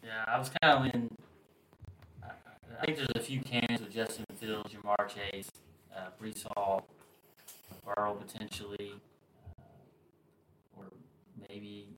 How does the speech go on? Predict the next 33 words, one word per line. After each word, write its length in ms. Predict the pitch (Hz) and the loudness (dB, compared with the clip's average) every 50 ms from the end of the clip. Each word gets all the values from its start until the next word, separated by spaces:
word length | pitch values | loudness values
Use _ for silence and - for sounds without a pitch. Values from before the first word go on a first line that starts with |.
| - - - - | -18 -20 -20 -20
uh, 300 | - - - 190 220 226 | -20 -18 -12 -10 -8 0
David 240 | - - - - - | 4 4 4 4 2
Montgomery. 640 | - - 220 214 214 220 220 220 220 220 220 220 - - - - - - - - - - - - - - - - - - - - - - - - - - - - - - - - - - - - | -4 -4 -4 -2 -2 -2 -2 -2 -2 -4 -6 -8 -10 -14 -20 -20 -20 -20 -20 -20 -20 -20 -20 -20 -12 -10 -6 -6 -6 -6 -8 -10 -16 -20 -20 -20 -20 -20 -18 -14 -12 -12 -12 -10 -8 0 8 12
Yeah, 140 | 135 131 123 | 12 12 12
I 20 | |
would 180 | - - - - | 12 12 10 8
say 200 | - 123 117 110 | 6 6 6 6
no, 200 | 104 104 104 104 | 8 8 8 8
but 120 | 110 113 | 12 12
I 60 | 123 - - | 12 12 12
think 120 | - 139 | 10 4
there's 200 | 131 123 120 123 | 6 4 4 4
definitely, 520 | - 123 120 123 - 117 110 110 107 104 104 - - - - - - | 6 6 6 6 6 2 -4 -6 -6 -8 -10 -12 -18 -20 -20 -16 -12
there's 240 | 113 113 107 - - | -10 -10 -8 -10 -12
potential 420 | - - 107 104 95 85 90 90 90 | -14 -14 -12 -12 -12 -12 -12 -14 -14
there. 160 | 90 92 92 - - - - - - - - - - - - - - | -14 -14 -14 -16 -18 -20 -20 -20 -20 -20 -20 -20 -20 -20 -10 -2 2
Uh, 80 | 110 113 | 4 6
moving 260 | 143 151 151 151 160 160 156 | 6 6 6 8 10 10 12
on 100 | 151 143 | 10 10
to 80 | 139 | 8
the 220 | 127 120 117 110 117 - | 6 4 4 4 4 2
next 220 | 123 127 - 135 | 2 0 2 4
matchup 540 | 135 127 127 127 - - - 131 127 - - | 4 4 4 4 2 0 0 0 0 0 0
question 260 | 123 123 - - - - 117 113 | 0 0 -2 -4 -6 -8 -6 -2
that 40 | 113 | 0
I 260 | 113 113 117 120 117 117 | 0 2 2 4 4 4
had. 200 | 117 120 - - - - - - - - - - - - _ _ _ - - - - - | 4 4 2 -2 -6 -18 -20 -20 -20 -20 -20 -20 -20 -20 _ _ _ -20 -20 -16 -6 0
Does 200 | 117 110 107 - - - | 2 2 2 2 0 2
Cole 320 | - 151 160 165 170 165 - - 151 | 6 10 10 10 10 8 4 0 0
Kmet, 360 | 139 135 131 127 123 123 - | 2 6 6 8 6 6 4
between, 500 | 131 131 - - 143 143 135 127 123 123 | -2 -4 0 4 6 6 8 8 8 8
uh, 140 | 117 113 107 - - - | 8 8 8 6 2 4
Joey 560 | - 131 131 131 139 139 139 135 135 135 123 | 10 12 12 12 12 12 12 10 8 4 2